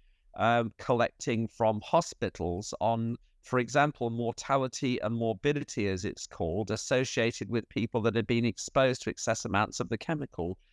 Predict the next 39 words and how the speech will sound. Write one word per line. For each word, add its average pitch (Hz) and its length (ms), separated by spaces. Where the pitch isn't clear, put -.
But 131 180
myself 143 580
and 143 120
a 139 40
colleague, 135 400
Katie 135 360
Murray, 131 280
Katie 127 400
Murray, 147 520
and 110 180
a 107 60
Malawian 131 680
colleague, 123 460
Mick 123 220
Kayola, 120 840
in 123 200
Malawi 120 640
a 101 80
couple 110 300
of 101 100
years 95 300
ago, 98 480
conducted 131 560
a 113 40
survey 127 720
where 120 300
the 123 100
farmers 139 640
we 123 80
were 117 160
talking 131 500
with 92 280
reported 135 760
typical 160 480
symptoms 95 680
associated 110 800
with 104 180
profenofos 107 840
exposure, 113 760